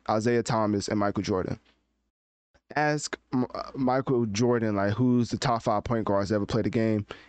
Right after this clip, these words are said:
Ask Isaiah Thomas, who's the top five shooting guards to ever play the game. And you'll probably get an interesting answer. But they was in the league, mind you.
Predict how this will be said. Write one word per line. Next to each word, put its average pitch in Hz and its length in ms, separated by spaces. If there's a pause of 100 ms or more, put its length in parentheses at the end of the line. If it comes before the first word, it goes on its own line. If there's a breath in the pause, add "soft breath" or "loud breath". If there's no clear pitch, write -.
(120)
Ask 127 540
Isaiah 117 420
Thomas, 117 420
who's 123 140
the 110 80
top 113 240
five 107 400 (160 soft breath)
shooting 175 360
guards 107 260
to 110 80
ever 101 120
play 104 180
the 101 80
game. 92 340
And 113 100
you'll 117 80
probably 156 320
get 117 160
an 101 60
interesting 110 640
answer. - 360 (380 loud breath)
But 113 140
they 143 100
was 123 160
in 123 80
the 110 80
league, 117 420
mind 95 300
you. 90 80